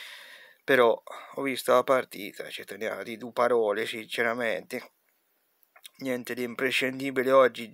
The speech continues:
non ho rotto niente, perché, anche perché c'ho la forza manco per alzarmi dal letto, sinceramente, ma <clears throat> però ho visto la partita,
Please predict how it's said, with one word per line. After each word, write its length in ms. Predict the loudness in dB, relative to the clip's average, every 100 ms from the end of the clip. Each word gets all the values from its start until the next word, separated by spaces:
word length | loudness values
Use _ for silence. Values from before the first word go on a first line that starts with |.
| -10
non 120 | -4
ho 60 | -2
rotto 240 | -2 -4
niente, 500 | -2 0 0 -2 -8
perché, 260 | -8 -6 -6
anche 200 | -6 -6
perché 340 | -6 -6 -8
c'ho 160 | -4 2
la 140 | 2
forza 360 | 4 0 2 0
manco 320 | 0 -2 -6
per 300 | -4 -4 -4 -12 -20 -18 -16 -10
alzarmi 420 | -4 2 2 2
dal 180 | -2 -2
letto, 380 | 0 0 -2 -12
sinceramente, 800 | -12 -8 -6 -4 -4 -4 -8 -14
ma 100 | -14 2
<clears throat> 460 | 4 6 2 -6 _ _ _ -18 -16 -20 -20 -20 -20 -20 _ _
però 360 | 6 6 4 -2
ho 120 | -4
visto 320 | -2 -2 0
la 100 | 2
partita, 640 | 4 2 0 -10 -8 -10